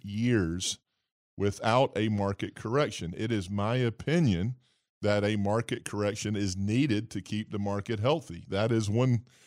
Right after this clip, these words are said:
one advisor's opinion here, because things need to come back to reality at some point. And I, quite honestly, I, as I said before, I don't think it is an if. I think it was a when. There's a lot of predictions that it was two thousand twenty-one. Obviously, probably we're gonna roll that over to twenty-two now. But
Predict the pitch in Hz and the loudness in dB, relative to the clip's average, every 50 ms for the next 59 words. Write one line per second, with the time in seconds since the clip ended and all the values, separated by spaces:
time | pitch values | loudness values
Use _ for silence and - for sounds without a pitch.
0 | - - _ _ - 107 131 147 151 143 123 120 135 143 143 139 143 151 139 131 | -20 -20 _ _ -2 0 2 2 2 2 2 2 4 4 4 4 4 4 4 2
1 | 139 131 - 165 180 190 165 123 110 101 104 104 110 120 131 127 123 123 120 117 | 0 0 0 2 2 2 2 2 0 0 0 0 -2 -2 -2 -4 -4 -2 -2 -2
2 | 110 - - 113 120 120 107 104 107 110 117 127 123 127 127 - 120 123 123 107 | -2 -2 -4 -4 -4 -4 -4 -4 -4 -4 -4 -4 -6 -8 -6 -6 -4 -4 -2 -2
3 | 101 107 110 - 120 123 135 135 139 170 226 220 170 104 90 92 95 - - 104 | -4 -4 -4 -4 -4 -2 0 0 2 2 2 2 2 2 0 -2 -4 -4 -4 -4
4 | 101 - - - 104 98 95 - - 101 113 127 139 127 120 117 107 - - - | -2 -2 -2 -2 -2 -2 -2 -4 -2 0 0 2 2 2 0 -2 -2 -6 -12 -20
5 | - - - - _ _ _ - 92 104 113 - - 117 120 117 117 123 131 - | -20 -20 -20 -20 _ _ _ -6 -6 -6 -4 -2 0 2 2 4 4 2 0 0
6 | - 139 135 123 117 117 120 - - 107 113 123 208 98 110 101 - 117 113 120 | 0 0 0 2 2 2 2 0 -2 -6 -8 -8 -6 -4 -4 -4 -2 -2 -2 -2
7 | 123 113 - - 170 156 120 101 85 101 110 127 127 120 - - 117 120 117 123 | -2 -4 -4 -4 -4 -2 -2 0 0 0 2 2 0 0 0 -2 -2 -2 -2 -2
8 | 113 110 101 98 101 101 107 117 127 131 - 101 104 - 117 113 110 104 95 90 | -2 -2 -2 0 0 0 0 0 0 -2 -2 -4 -4 -2 -2 -2 -2 -2 -4 -2
9 | 95 95 104 117 123 135 139 113 95 95 98 101 101 101 107 - - 104 110 110 | -2 0 0 2 2 2 0 0 -2 -2 -2 -2 -2 -2 -2 -2 -4 -2 -2 -2
10 | 117 - 113 104 101 92 - 110 87 95 104 - - - 110 107 - 113 107 107 | -2 -2 -2 -2 -2 -2 -2 -4 -4 -4 -4 -4 -2 -2 -2 -2 0 0 0 0
11 | 98 92 95 90 - 104 104 104 101 101 110 123 139 143 147 143 - _ _ _ | 0 0 -4 -6 -4 -4 -4 -2 0 0 2 2 4 4 2 0 -2 _ _ _
12 | _ _ _ _ - _ _ - 82 95 101 107 - - 113 110 - 98 98 110 | _ _ _ _ -20 _ _ -4 -2 0 0 0 0 -2 -2 -2 0 0 -2 0
13 | 117 107 104 104 113 107 107 107 110 110 113 120 113 113 117 117 113 110 107 107 | 0 0 -2 -2 -2 -2 0 2 2 2 4 4 4 4 4 4 2 2 0 -2
14 | 104 - 117 117 113 107 107 - - 123 123 117 117 120 123 131 131 123 107 107 | -4 -4 -6 -6 -4 -4 -4 -2 -2 -2 -2 -2 -2 -2 -2 -2 -2 -2 -4 -6